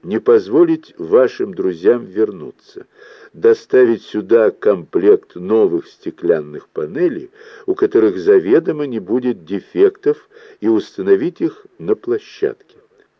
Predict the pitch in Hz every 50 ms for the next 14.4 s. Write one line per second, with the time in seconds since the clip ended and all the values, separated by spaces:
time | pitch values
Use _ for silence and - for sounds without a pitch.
0 | _ _ _ - - - - - 156 180 - - 180 170 139 156 165 143 117 117
1 | 120 113 110 113 113 113 117 120 123 120 113 - 131 - - 127 127 - 127 139
2 | 127 123 131 131 127 127 - - - 123 123 123 113 _ _ _ _ _ - 78
3 | 85 98 117 127 127 123 117 98 85 76 73 71 64 62 62 - _ _ _ _
4 | _ _ _ _ _ _ _ _ _ _ _ _ _ _ _ _ _ _ _ _
5 | 87 101 117 120 110 - - - - - 107 92 104 107 101 92 - - _ -
6 | 98 98 92 95 95 92 90 - _ _ _ _ _ _ 107 107 107 - - 110
7 | 104 104 - - - _ 82 87 95 101 92 85 76 69 62 58 62 - - -
8 | - _ _ _ _ - 98 117 127 110 120 117 113 101 90 95 98 113 113 -
9 | - 104 95 92 85 - _ _ - 104 110 107 - - _ _ 80 92 98 98
10 | - - 76 71 69 62 60 67 65 - 64 62 60 58 60 62 62 _ _ -
11 | _ _ _ _ _ _ _ _ _ _ _ _ _ _ _ _ _ _ _ _
12 | _ _ _ 85 92 131 143 - - 113 117 110 101 78 67 64 69 - _ _
13 | _ _ _ _ 78 80 - _ - 78 76 - _ - 69 67 - - - -
14 | - 67 - - _ - - -